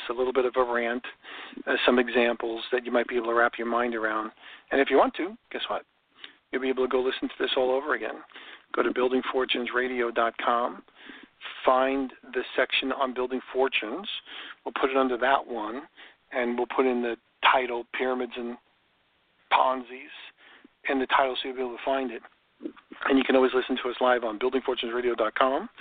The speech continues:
forward slash live. And you can always listen to us by calling in to three forty-seven, two thirty-seven, four zero nine seven. So three forty-seven, two thirty-seven,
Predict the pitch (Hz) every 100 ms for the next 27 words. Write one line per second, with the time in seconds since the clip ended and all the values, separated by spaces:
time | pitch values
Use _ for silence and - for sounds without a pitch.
0 | - - - 147 135 147 135 - 92 151
1 | 107 131 147 - - - - - _ -
2 | 117 120 123 123 120 131 - 131 135 120
3 | 127 - 139 131 139 151 185 131 - 147
4 | - 143 135 - 135 156 - 151 147 131
5 | 123 147 127 139 147 - - - - -
6 | - 139 127 135 131 123 131 165 139 135
7 | - 117 110 139 190 _ - - - _
8 | - - 131 120 123 - - 135 127 143
9 | 151 131 - 117 117 120 - 127 139 135
10 | 135 - 123 117 120 123